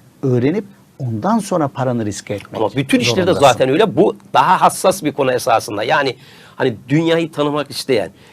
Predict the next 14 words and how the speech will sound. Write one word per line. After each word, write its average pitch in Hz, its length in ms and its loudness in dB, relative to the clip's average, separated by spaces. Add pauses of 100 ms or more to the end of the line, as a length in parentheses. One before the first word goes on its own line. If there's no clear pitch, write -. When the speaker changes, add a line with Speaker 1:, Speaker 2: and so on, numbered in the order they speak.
(120)
Speaker 2:
gerçekten 156 600 2
uyurken 156 460 4
para 147 200 -2
kazanmak 135 480 0
isteyen, 175 400 -4 (300)
e, 120 180 0
bunun 196 240 4
da 180 60 4
kurallarının 160 720 2
olduğunu 147 420 0
bilir 233 200 0
artık. - 360 -2
Yani 117 260 0
yoksa 135 400 0